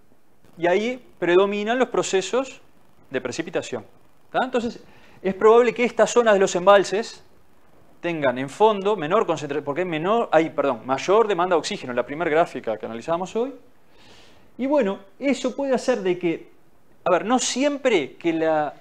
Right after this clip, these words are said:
capa más profunda sea la anóxica, primero, y segundo,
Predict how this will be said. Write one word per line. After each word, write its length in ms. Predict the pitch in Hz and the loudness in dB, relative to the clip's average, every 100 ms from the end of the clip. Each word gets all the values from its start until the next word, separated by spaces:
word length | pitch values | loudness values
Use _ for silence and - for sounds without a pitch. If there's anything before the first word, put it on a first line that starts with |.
| - | -6
capa 260 | 240 233 | -4 -2
más 180 | - 175 | 0 -2
profunda 400 | - 175 214 214 | -2 -8 -6 -6
sea 220 | - 170 | -4 -2
la 60 | 147 | -2
anóxica, 560 | 165 220 - 240 285 302 - | -4 -6 -8 -4 -4 -6 -12
primero, 460 | - 165 196 294 - - - - - - - | -10 -6 -6 -6 -14 -20 -20 -20 -20 -20 -14
y 100 | - | -10
segundo, 640 | 175 220 254 285 294 302 | -2 0 0 -2 0 -2